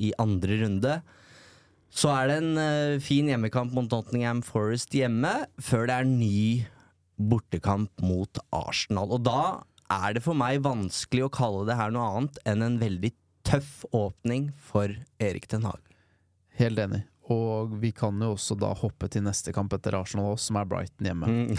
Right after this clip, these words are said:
Speaker 2: <laughs> Eh, så for min del
Speaker 1: Som
Speaker 2: er
Speaker 1: for
Speaker 2: jo
Speaker 1: di-, for deg i hvert fall er vanskelig.
Speaker 2: Ja, så for meg så blir dette, ja, det er en ordentlig tøff åpning. Det er, eh, relativt behagelige hjemmekamper mot Wolverhampton og, eh, Forest på papiret, og så er Tottenham, Arsenal og Brighton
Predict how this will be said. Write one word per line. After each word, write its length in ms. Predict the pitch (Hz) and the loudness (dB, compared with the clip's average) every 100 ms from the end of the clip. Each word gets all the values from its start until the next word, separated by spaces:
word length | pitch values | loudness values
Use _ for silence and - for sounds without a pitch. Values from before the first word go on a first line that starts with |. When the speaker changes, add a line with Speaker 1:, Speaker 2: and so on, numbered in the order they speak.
| - | -2
Speaker 2:
<laughs> 160 | - 123 | -2 2
Eh, 160 | 127 131 | 2 2
så 300 | - 143 127 - 170 156 | 2 2 2 -2 -6 -10
for 160 | - 147 | 0 4
min 240 | 143 131 | 4 4
del 140 | 139 151 | 2 4
Speaker 1:
Som 120 | 139 | 4
Speaker 2:
er 80 | 117 | 4
Speaker 1:
for 80 | 170 | 2
Speaker 2:
jo 80 | - | 2
Speaker 1:
di-, 100 | 143 | 0
for 160 | 160 | 0
deg 200 | 143 127 | 2 2
i 40 | 135 | 0
hvert 140 | 127 | 2
fall 140 | 147 135 | 2 2
er 100 | 135 | 0
vanskelig. 460 | 120 110 - 110 107 135 | -2 -4 -2 -2 2 2
Speaker 2:
Ja, 200 | 123 113 | 2 0
så 220 | - 139 | 0 0
for 160 | 143 139 | 2 2
meg 240 | 135 151 | 2 0
så 140 | 139 135 | 0 0
blir 160 | 123 | 2
dette, 300 | 117 110 113 110 107 107 - _ _ _ _ _ _ _ | 0 0 -2 0 0 -4 -8 _ _ _ _ _ _ _
ja, 120 | 143 143 | 0 0
det 160 | 143 131 | 2 2
er 240 | 120 113 | 2 0
en 80 | 127 | 0
ordentlig 320 | 113 104 120 | -2 -2 -2
tøff 220 | 117 107 104 | 0 0 -2
åpning. 300 | 92 107 107 - | 0 -2 -2 0
Det 160 | 113 | 0
er, 220 | 107 104 107 | 0 0 0
eh, 380 | 107 104 104 104 | 0 0 0 0
relativt 460 | 101 98 - 104 - | 0 -2 -2 -2 -2
behagelige 320 | 98 98 104 | -2 -2 -2
hjemmekamper 400 | 95 95 92 104 | -2 -4 -4 -2
mot 140 | 98 | 0
Wolverhampton 480 | 101 98 95 - 110 | 0 0 -2 -2 -2
og, 220 | 101 - 104 | -2 -2 -2
eh, 200 | 104 104 | -2 -2
Forest 360 | - 104 - | -2 -4 -2
på 120 | 117 | -2
papiret, 440 | 113 110 107 127 117 | -2 0 0 -2 -2
og 140 | 110 | -4
så 140 | - 95 | -2 -2
er 140 | 95 - | -4 -6
Tottenham, 480 | - - - 98 | -6 -4 -2 -2
Arsenal 480 | 90 - - 101 98 | -2 -4 -4 -2 -2
og 80 | 98 | -2
Brighton 540 | 98 90 90 - 101 | -4 -4 -8 -6 -6